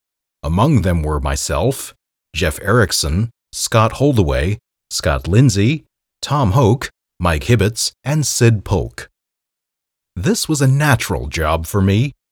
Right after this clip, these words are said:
I had been an Apple enthusiast and programmer since nineteen seventy-seven when I got my first Apple two. Jeff and I wrote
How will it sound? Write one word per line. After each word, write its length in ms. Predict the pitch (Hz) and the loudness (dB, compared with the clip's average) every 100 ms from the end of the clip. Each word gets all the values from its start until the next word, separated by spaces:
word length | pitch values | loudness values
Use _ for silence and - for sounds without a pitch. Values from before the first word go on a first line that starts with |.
| _ _ _ | _ _ _
I 180 | 131 185 | 0 2
had 220 | 143 117 | 0 2
been 200 | 117 117 | 4 6
an 140 | 73 | 4
Apple 380 | - 90 - 98 | 0 -4 0 0
enthusiast 600 | 80 - 117 107 117 - | 0 2 2 4 2 2
and 140 | 85 76 | -2 0
programmer 580 | 120 117 76 78 101 | 0 2 0 0 0
since 360 | 113 104 104 - | 0 0 -2 -2
nineteen 480 | 95 143 - 160 151 | -2 -2 -2 -2 -2
seventy-seven 920 | - 135 139 135 - - 82 69 80 | 0 0 2 2 2 2 2 0 -4
when 140 | 76 67 | -2 0
I 140 | - | -2
got 280 | - 82 - | -4 -4 -2
my 140 | 92 90 | -2 -2
first 400 | - 110 - - | 0 0 0 -4
Apple 320 | 80 - 95 | -6 -4 -8
two. 480 | - 139 87 58 - _ _ _ _ _ _ - | -2 0 0 -4 -10 _ _ _ _ _ _ -6
Jeff 320 | 80 143 185 | 0 0 2
and 160 | 107 76 | 2 0
I 320 | 69 64 117 | -2 -4 -2
wrote 400 | 104 104 120 | 2 2 2